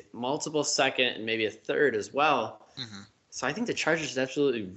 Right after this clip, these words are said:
Speaker 1: ripped off the <laughs> Chicago Bears.
Speaker 2: Yeah.
Speaker 1: And got a guy who now makes L A, in my opinion, a Super Bowl contender.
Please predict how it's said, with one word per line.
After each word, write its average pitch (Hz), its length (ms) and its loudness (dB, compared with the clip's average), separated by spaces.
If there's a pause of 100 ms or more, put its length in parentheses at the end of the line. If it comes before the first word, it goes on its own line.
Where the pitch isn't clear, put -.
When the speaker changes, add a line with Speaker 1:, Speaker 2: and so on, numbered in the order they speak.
Speaker 1:
ripped 131 320 6
off 104 640 4
the - 60 -14
<laughs> - 20 -6
Chicago - 500 4
Bears. 107 680 2 (180)
Speaker 2:
Yeah. 90 280 -4 (140)
Speaker 1:
And 104 480 2 (460)
got 110 320 4 (300)
a 110 80 -2
guy 120 540 4
who 123 180 -4
now 127 680 4 (360)
makes 117 300 -2 (100)
L 117 220 0
A, 113 480 0 (640)
in 107 100 -10
my 131 220 2
opinion, 107 360 -8
a 104 60 -6
Super 120 240 -2
Bowl 113 140 0
contender. 175 540 -2